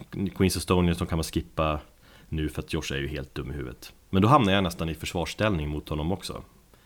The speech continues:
Alltså, hela den där händelsen var idiotiskt, det var idiotiskt gjort, ja. Men, eh, alltså, jag försvarar inte det på något sätt,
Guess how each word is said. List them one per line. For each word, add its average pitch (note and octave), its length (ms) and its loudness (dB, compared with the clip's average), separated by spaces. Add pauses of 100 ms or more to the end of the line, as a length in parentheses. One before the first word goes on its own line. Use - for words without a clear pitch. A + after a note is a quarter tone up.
(440)
Alltså, F2 240 0 (1000)
hela A#2 140 6
den G2 80 6
där F#2+ 80 6
händelsen F2+ 440 4
var F2 140 4
idiotiskt, E2 840 -4
det F2 160 -6
var F2+ 80 0
idiotiskt E2+ 560 -2
gjort, A#2+ 240 0
ja. A#2+ 380 4
Men, D#2+ 360 -4
eh, D2+ 80 -6 (720)
alltså, F2+ 160 -2
jag F#2 80 2
försvarar G2 380 4
inte D#2+ 180 -4
det D#2 180 -2
på - 160 -6
något - 180 -6
sätt, - 460 -4